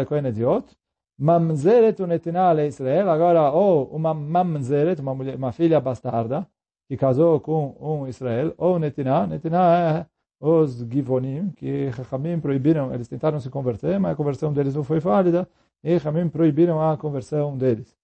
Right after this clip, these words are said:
E aí é proibido casar com eles. Eh, o Netiná é Israel. Bat Israel, ou uma mulher Yehudiá que casou com um Natin, com alguém de Givon, ou com um Mamzer, ou com um homem que é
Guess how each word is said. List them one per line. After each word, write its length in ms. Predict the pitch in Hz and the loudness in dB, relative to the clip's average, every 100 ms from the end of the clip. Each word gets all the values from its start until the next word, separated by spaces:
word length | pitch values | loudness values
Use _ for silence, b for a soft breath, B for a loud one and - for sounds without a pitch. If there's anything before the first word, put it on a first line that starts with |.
| _ _ | _ _
E 40 | 127 | 0
aí 80 | 156 | 2
é 60 | |
proibido 320 | 175 196 220 | 4 2 2
casar 240 | 202 190 196 | 0 0 0
com 180 | 190 156 | -2 -4
eles. 240 | 120 - _ _ _ _ _ _ _ _ _ _ | -4 -10 _ _ _ _ _ _ _ _ _ _
Eh, 320 | 131 135 143 143 | -2 0 0 0
o 80 | |
Netiná 420 | 147 151 156 170 160 | 0 0 2 4 4
é 80 | 147 | 2
Israel. 520 | 143 131 113 135 208 - _ _ _ | -2 -6 -6 -4 -4 -6 _ _ _
Bat 360 | 127 208 220 196 | 0 2 2 0
Israel, 400 | 151 170 160 135 | 2 4 4 2
ou 240 | 180 208 | 2 2
uma 140 | 180 156 | 2 0
mulher 400 | 151 165 220 196 | 0 2 4 4
Yehudiá 640 | 180 170 139 165 156 104 _ _ _ | 6 4 2 2 0 -2 _ _ _
que 80 | 135 | -4
casou 440 | 151 135 180 151 | 0 2 4 2
com 360 | - 175 160 135 | 0 -2 -2 -6
um 100 | 143 | -8
Natin, 540 | 139 131 160 165 117 110 | -6 -4 0 0 -2 -12
com 260 | - 139 135 | -10 -6 -4
alguém 520 | 127 123 160 160 135 | -2 0 0 0 -4
de 160 | 113 131 | -4 -4
Givon, 420 | 123 113 151 123 - | -2 2 2 0 -4
ou 280 | - 165 160 | 0 2 2
com 420 | 135 147 147 143 - | 0 -8 -8 -10 -12
um 100 | 139 | -10
Mamzer, 540 | 131 117 113 151 180 | -8 -8 -4 -2 0
ou 180 | 156 160 | 0 0
com 120 | - | -2
um 220 | 139 131 | -8 -4
homem 420 | 123 139 143 131 113 | -2 0 -2 -4 -6
que 100 | 131 | -2
é 240 | 131 117 | -2 -2